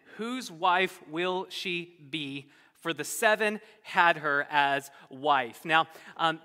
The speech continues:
that right there, that's one of those questions, um, that's not really a question. Uh, we still do the same sort of thing today. Like, if I'm driving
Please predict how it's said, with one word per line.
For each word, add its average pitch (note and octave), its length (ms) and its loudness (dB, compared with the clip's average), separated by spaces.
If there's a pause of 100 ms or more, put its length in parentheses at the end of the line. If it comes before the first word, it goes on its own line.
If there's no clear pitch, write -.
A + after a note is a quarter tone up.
that C4+ 220 4
right B3 240 4
there, G#3 160 2
that's F#3+ 260 4
one D4 160 -6
of B3 80 -6
those G#3+ 240 0
questions, C3+ 1080 -4
um, D#3+ 220 2
that's F3 200 -6
not F#3+ 280 4
really F3+ 300 0
a D3 60 0
question. A#2+ 840 -6 (380)
Uh, E3 120 4
we G#3 160 -2
still C#4 260 -2
do C4 140 -4
the A#3 100 0
same A3+ 300 -2
sort G#3+ 200 -2
of - 80 -8
thing F#3+ 220 -2
today. F3 320 0
Like, D#3 180 0
if F3+ 140 -6
I'm A#3 280 4
driving F3 680 4